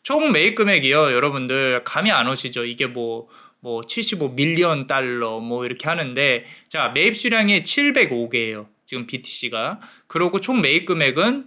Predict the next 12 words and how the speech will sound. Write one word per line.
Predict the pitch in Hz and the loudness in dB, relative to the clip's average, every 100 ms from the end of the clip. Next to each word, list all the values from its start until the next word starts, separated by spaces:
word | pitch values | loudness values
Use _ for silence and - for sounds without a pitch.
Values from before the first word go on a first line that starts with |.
| _ - | _ -12
천삼십억 | - 294 302 226 - 294 269 262 180 131 | 0 0 0 -4 -2 -2 -2 0 0 0
원입니다. | 131 120 113 110 110 | -4 -4 -8 -10 -12
천삼십억 | - 208 - 165 143 127 117 | -6 -6 -4 -6 -6 -8 -8
원. | 110 - - - - | -8 -12 -20 -20 -4
평균 | 262 277 277 180 | 0 2 2 4
매입 | 151 175 | 4 2
단가는 | 175 156 139 135 202 269 285 - _ | 0 0 0 2 2 0 -4 -16 _
천사백육십만 | - 269 269 254 233 175 127 131 - 180 135 110 | -2 0 2 2 2 0 -2 -6 -4 -2 0 0
원. | 104 107 _ _ _ - | -4 -8 _ _ _ -8
그 | 147 - | -8 -4
총 | 277 285 151 - | 2 2 2 -2
보유량 | 160 214 220 151 120 | 2 4 4 2 0